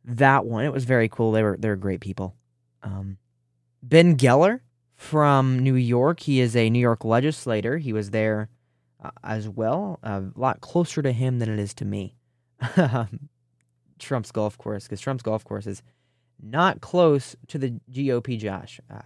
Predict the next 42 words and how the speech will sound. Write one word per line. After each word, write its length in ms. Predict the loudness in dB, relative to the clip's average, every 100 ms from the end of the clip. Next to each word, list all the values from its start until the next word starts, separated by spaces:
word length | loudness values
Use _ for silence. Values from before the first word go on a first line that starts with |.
| -18 -16
not, 300 | -8 -8 -8 _ _ _ _ _ _ -4
not 300 | 0 0 -2
close 440 | -4 -2 -2 -8
in 220 | -6 -4
the 80 | -6
slightest, 720 | -8 -2 2 2 0 -6 -14
unfortunately. 600 | -12 -10 -10 -10 -12 -12
Let 80 | -12
me 80 | -12
put 100 | -14
that 140 | -14
picture 260 | -14 -14 -16
up 100 | -12
here 140 | -12
as 120 | -12
well. 300 | -10 -8 -10 _ _ _ -2
Too 60 |
many 160 | 2 4
moving 420 | 4 4 2 0
parts 360 | -2 -2 -2 -6
now. 160 | -6
We're 100 | -8
trying 220 | -8 -6
to 60 | -6
do, 140 | -6
you 100 | -6
know, 120 | -6 -8
the 120 | -6
video 440 | -6 -4 -4 -4
stream 400 | -8 -10 -6 -4
and 80 | -2
everything 340 | -2 -2 -2
else. 220 | -4 -6 -4
So 80 |
there's 300 | -2 -2 -4 _ _ _ _ _
the 80 | -6
picture 380 | 4 4 4 2
with, 200 | 2 0
with 240 | -4 -2
Mister 380 | -4 -4 -2 -6
Geller. 540 | -4 -2 0 0 -2 -6 _ _ _ _ _ _ _ _ -16
Um, 380 | -14 -12 -16